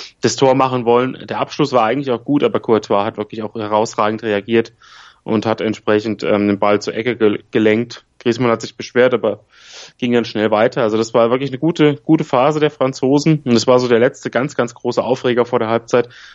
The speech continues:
Und da war dann schon zu sehen, ja, den Belgiern fiel jetzt seit längerem nichts mehr ein, beziehungsweise sie waren, sie hatten Ansätze, sie haben im Mittelfeld weiterhin viele Zweikämpfe geführt und auch viele gewonnen. Aber es war einfach so, dass, dass Hazard und De Bruyne nicht ins Spiel kamen. Und, ähm,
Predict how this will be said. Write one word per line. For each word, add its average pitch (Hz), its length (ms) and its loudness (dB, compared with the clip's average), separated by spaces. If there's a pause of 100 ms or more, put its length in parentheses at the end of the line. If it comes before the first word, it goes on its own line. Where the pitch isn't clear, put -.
(140)
Und 120 100 -6
da 127 140 -4
war 139 80 2
dann 135 160 0
schon 127 260 -2
zu - 140 -14
sehen, 120 280 2
ja, 123 100 2
den 123 180 -2
Belgiern 135 420 2
fiel 147 300 -2
jetzt 139 200 4
seit 113 180 2
längerem 143 380 2
nichts 156 280 0
mehr 147 200 0
ein, 170 400 0
beziehungsweise 123 600 0
sie 110 160 -4
waren, 113 400 0
sie 113 200 -6
hatten 117 220 -2
Ansätze, 147 540 0
sie 113 120 -4
haben 113 100 0
im 117 60 4
Mittelfeld 123 440 2 (420)
weiterhin 117 300 2
viele 127 240 0
Zweikämpfe 120 480 -2
geführt 123 300 0
und 120 60 -2
auch 113 120 -2
viele 120 240 0
gewonnen. 120 340 0
Aber 107 200 0
es - 180 -4
war 110 160 0
einfach 113 300 -6
so, 110 180 0
dass, 110 240 -2 (420)
dass - 180 -2
Hazard 107 400 2
und 110 120 -4
De 110 80 -2
Bruyne 107 340 0
nicht 123 260 -2
ins 123 140 -2
Spiel 127 220 0
kamen. 127 320 -2
Und, 123 260 -6
ähm, 120 480 0